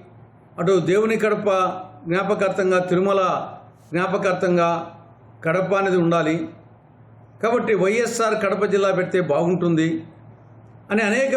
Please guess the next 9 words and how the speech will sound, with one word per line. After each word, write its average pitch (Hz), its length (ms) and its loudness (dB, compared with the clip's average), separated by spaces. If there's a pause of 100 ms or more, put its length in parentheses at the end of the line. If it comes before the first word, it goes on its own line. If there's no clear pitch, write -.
మంది 202 240 2 (1300)
కలెక్టర్ 208 420 0
ద్వారా 180 220 2 (140)
ప్రభుత్వానికి 175 640 0 (520)
విజ్ఞాపనలు 160 640 0
చేయడం 147 320 0
జరిగింది. 120 320 -4 (480)
ఏది 254 180 0 (140)
ఏమైనప్పటికీ 202 680 -2